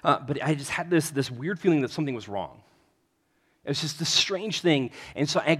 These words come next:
I get to Nikki, I kinda get up out of bed, and I go over, uh, towards Nikki, and I remember, like, putting my hand on, like, some type of a,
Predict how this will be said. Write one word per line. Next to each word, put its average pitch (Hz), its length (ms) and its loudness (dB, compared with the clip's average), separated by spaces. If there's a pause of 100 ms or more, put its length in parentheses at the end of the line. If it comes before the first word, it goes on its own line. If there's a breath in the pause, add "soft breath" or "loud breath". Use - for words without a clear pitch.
(140)
I 151 80 6
get 175 300 4
to 175 100 6
Nikki, 151 320 6
I - 20 6
kinda 160 220 -2
get 160 200 6
up 175 140 -2
out 170 140 2
of 143 80 -4
bed, 147 240 4
and 139 100 -2
I 123 60 4
go 147 260 2
over, 160 380 4 (260 loud breath)
uh, - 100 0
towards 170 320 0
Nikki, 139 440 4 (160 loud breath)
and 135 120 2
I 143 100 6
remember, 165 420 4
like, 147 240 4
putting 202 260 0
my 175 120 4
hand 139 640 4
on, 127 220 -4
like, 131 140 2
some 196 200 -4
type 214 200 -6
of 135 140 -4
a, 113 160 4